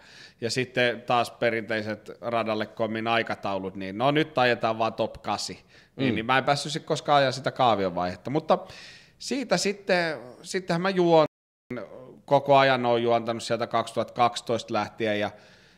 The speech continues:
Speaker 2: Joo,
Speaker 1: vuosi
Speaker 2: joo, sitä pitikin kysyä, että sulla on siinä sivussa niinku pysynyt kuitenkin. Sä aloit ajamaan, niin se juontaminen ei jäänyt ihan täysin siinä, että, että sä oot siinä, kuitenkin siinä sivussa tehnyt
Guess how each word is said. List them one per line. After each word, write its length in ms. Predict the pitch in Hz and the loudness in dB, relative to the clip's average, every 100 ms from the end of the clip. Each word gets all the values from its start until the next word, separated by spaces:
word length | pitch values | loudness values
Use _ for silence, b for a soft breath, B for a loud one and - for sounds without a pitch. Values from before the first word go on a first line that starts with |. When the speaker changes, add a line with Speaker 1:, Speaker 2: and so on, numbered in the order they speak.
| b | b
Speaker 2:
Joo, 140 | 135 190 | 2 8
Speaker 1:
vuosi 60 | 185 | 8
Speaker 2:
joo, 60 | |
sitä 160 | 147 185 | 8 4
pitikin 280 | 190 165 135 | 4 0 2
kysyä, 340 | 156 139 117 | 2 6 4
että 140 | 98 110 | 4 -2
sulla 160 | 131 | -2
on 60 | 123 | 0
siinä 120 | 135 | 0
sivussa 440 | 165 156 123 - | 2 2 2 2
niinku 240 | 104 101 101 | 0 0 -2
pysynyt 380 | 135 127 113 101 | 0 2 0 0
kuitenkin. 300 | 123 110 - B B - | -2 -2 -10 B B 0
Sä 120 | 123 | 4
aloit 240 | 135 143 - | 8 6 6
ajamaan, 440 | 151 160 123 117 | 4 4 4 2
niin 80 | 107 | 0
se 80 | 117 | -2
juontaminen 600 | 135 143 117 104 101 104 | 2 2 2 0 -2 -2
ei 260 | 107 127 120 | 2 2 6
jäänyt 400 | 151 139 104 101 | 6 6 2 -4
ihan 240 | 104 98 | -6 -4
täysin 400 | 110 113 101 92 | 0 0 0 -6
siinä, 280 | 87 95 92 | -6 -6 -6
että, 180 | 85 - | -10 -14
että 220 | 82 - | -14 -10
sä 80 | 90 | -6
oot 120 | 98 | -6
siinä, 260 | - 110 107 b b b b | -2 -2 -2 b b b b
kuitenkin 460 | 143 147 143 120 120 | 6 6 8 4 2
siinä 260 | 135 127 | 2 2
sivussa 460 | 117 139 131 - 120 | 2 2 2 0 2
tehnyt 600 | - 131 127 113 - | 6 6 6 2 -4